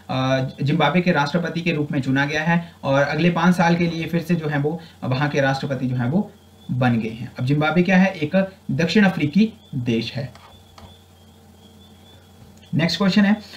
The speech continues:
FIFA ने किस देश के फुटबॉल महासंघ से तत्काल प्रभाव से बैन हटा दिया है? तो अभी हाल ही में फीफा ने श्रीलंका के साथ जो बैन लगा था उसको जो है वो हटा दिया है। अ, फीफा ने इस वर्ष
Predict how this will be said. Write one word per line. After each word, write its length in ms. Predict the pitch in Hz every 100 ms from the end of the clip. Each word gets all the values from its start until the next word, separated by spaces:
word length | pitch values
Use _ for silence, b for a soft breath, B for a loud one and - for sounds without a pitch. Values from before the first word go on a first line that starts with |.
| B
FIFA 300 | - 202 233
ने 120 | 220 208
किस 220 | 226 185
देश 300 | 156 196 220
के 100 | 185
फुटबॉल 380 | 175 170 175 196
महासंघ 400 | 170 165 175 165
से 100 | 170
तत्काल 520 | 175 170 - 151 147
प्रभाव 400 | 147 135 139 151
से 140 | 170
बैन 260 | 131 135 139
हटा 220 | 131 123 123
दिया 220 | 113 104
है? 180 | 110 - - - - - - - - - - - - - - - - - - - - - - - - - -
तो 60 | 160
अभी 140 | 160
हाल 220 | 175 147 180
ही 120 | 185
में 160 | 190 214 B B -
फीफा 280 | 180 185 196
ने 160 | 185 247 - - _ - - - - -
श्रीलंका 380 | - 165 180 202
के 140 | 202 190
साथ 240 | 170 170
जो 140 | 165
बैन 240 | 156 143 156
लगा 220 | 151 170
था 260 | 170 170 B B
उसको 220 | - -
जो 80 | 170
है 140 | 170 160
वो 100 | 156
हटा 260 | 135 131
दिया 200 | 135 156
है। 240 | 156 190 - - - - - - - - B B B 135
अ, 140 | 135
फीफा 280 | 185 180 214
ने 80 | 220
इस 220 | 214 196
वर्ष 220 | 170 143